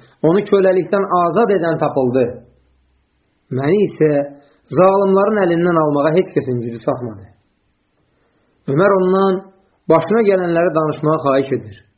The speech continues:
Lakin Xəbbab acı günlərini yada salmaq istəmir. Ömər təkid etdikdə, Xəbbab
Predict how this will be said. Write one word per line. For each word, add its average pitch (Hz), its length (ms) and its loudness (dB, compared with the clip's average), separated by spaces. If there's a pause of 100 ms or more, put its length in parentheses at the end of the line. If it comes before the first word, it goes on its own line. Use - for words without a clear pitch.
(880)
Lakin 175 280 2
Xəbbab 170 580 0 (640)
acı 160 240 0
günlərini 160 600 0
yada 143 200 0
salmaq 135 400 -2
istəmir. 135 360 -4 (1300)
Ömər 160 300 0
təkid 160 440 0
etdikdə, 139 500 0 (920)
Xəbbab 147 500 2